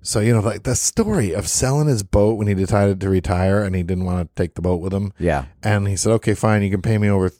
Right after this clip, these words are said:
Speaker 1: what is it, whatever, two years,
Speaker 2: Yeah.
Speaker 1: but just make each payment out to the Mary D Fund."
Speaker 2: Yeah.
Speaker 1: So basically, he donated his boat to the Mary D Fund, but he, smart, he
Speaker 2: Yeah.
Speaker 1: had someone else, you know, writing the check. So he, he was wa-, he washed his hands of it, but
Speaker 2: Yeah.
Speaker 1: he knew that he had done a good thing. When
Speaker 2: Yeah.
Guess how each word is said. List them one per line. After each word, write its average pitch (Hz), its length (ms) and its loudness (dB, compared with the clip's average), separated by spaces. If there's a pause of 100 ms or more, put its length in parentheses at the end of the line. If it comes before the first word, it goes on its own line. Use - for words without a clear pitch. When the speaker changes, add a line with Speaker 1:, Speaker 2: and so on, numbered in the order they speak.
(120)
Speaker 1:
what 98 160 0
is 80 100 -6
it, 92 80 -6
whatever, 107 280 2
two 113 180 2
years, 98 560 0 (180)
Speaker 2:
Yeah. 64 200 -8
Speaker 1:
but 104 100 -2
just 101 200 0
make 107 220 0
each 98 220 -4
payment 92 300 0
out 92 160 -2
to - 60 -10
the 87 80 -4
Mary 87 220 -2
D 82 140 -4
Fund." 71 380 -12
Speaker 2:
Yeah. 80 240 -4
Speaker 1:
So - 160 -4
basically, 139 320 2
he 127 100 0
donated 117 680 0
his 101 140 -2
boat 104 360 0
to - 80 -10
the 98 80 -4
Mary 98 180 -2
D 107 160 -2
Fund, 90 380 -4 (280)
but 117 120 0
he, 110 160 -2 (340)
smart, - 480 -4 (100)
he 160 100 -2
Speaker 2:
Yeah. 139 100 2
Speaker 1:
had 151 180 0
someone 151 280 2
else, 156 540 0 (600)
you 147 120 -2
know, 123 260 2 (140)
writing 117 380 2
the 123 80 -2
check. 165 340 -2
So 117 160 -2
he, 151 260 2
he 139 100 0
was 170 200 -2
wa-, 165 180 -6
he 156 140 0
washed 180 260 2
his 156 140 -6
hands 175 240 0
of 202 80 -2
it, 240 180 2
but 139 140 2
Speaker 2:
Yeah. 135 100 4
Speaker 1:
he - 80 2
knew 160 80 4
that 156 80 -2
he 151 60 0
had 143 100 -4
done 139 160 -4
a 139 60 -6
good 131 180 -6
thing. 95 220 -4
When 104 80 -2
Speaker 2:
Yeah. 135 180 2